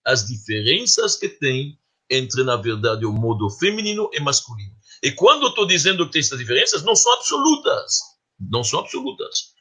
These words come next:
Pode mudar, nós vamos ver daqui a pouco isto. Então, acho que agora a gente, pelo menos, já se posicionou. Nós podemos, então, continuar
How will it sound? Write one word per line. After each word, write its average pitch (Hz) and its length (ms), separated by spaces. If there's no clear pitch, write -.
Pode 120 300
mudar, 196 340
nós 190 140
vamos 147 180
ver 170 140
daqui 180 220
a - 60
pouco 160 300
isto. 101 240
Então, 120 300
acho - 140
que - 60
agora 196 380
a 185 40
gente, 180 260
pelo 180 240
menos, 202 380
já 202 240
se 202 260
posicionou. 190 840
Nós 160 140
podemos, 180 580
então, 190 480
continuar 180 880